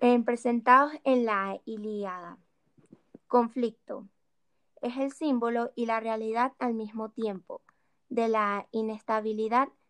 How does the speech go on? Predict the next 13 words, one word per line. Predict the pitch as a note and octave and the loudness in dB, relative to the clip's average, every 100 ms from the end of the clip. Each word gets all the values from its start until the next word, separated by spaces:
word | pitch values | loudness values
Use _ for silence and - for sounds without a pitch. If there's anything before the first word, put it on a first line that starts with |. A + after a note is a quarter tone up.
| _ | _
debida | B3 A3+ A#3 A#3 A#3 | -4 -2 0 0 -2
a | - A3+ | -2 -6
las | A3 - | -6 -6
circunstancias | A3 G#3+ G#3+ G#3 - B3+ G#3+ A3 G#3+ A3+ - | -8 -6 -8 -4 0 0 0 -2 -4 -4 -12
o | - G#3+ | -4 -2
a | G#3 | -2
las | G#3 - | -6 -8
personas, | G3+ G#3 - A3 F3+ - - _ _ - _ | -10 -8 -4 -4 -4 -12 -20 _ _ -20 _
así | A3 A#3 A3 | -4 -4 4
como | B3+ C4 C#4 | 6 8 8
la | C4+ A#3+ - _ _ _ | 6 4 -2 _ _ _
incoherencia | A#3 A3+ A3 A3+ A3+ B3 B3+ C#4+ C#4+ - _ _ _ _ _ _ _ _ _ _ | -8 -6 -4 -2 -2 -4 -2 -2 -2 -4 _ _ _ _ _ _ _ _ _ _
psíquica. | - - A#3 G#3 G3 - F3+ | -10 -4 -4 -4 -18 -16 -18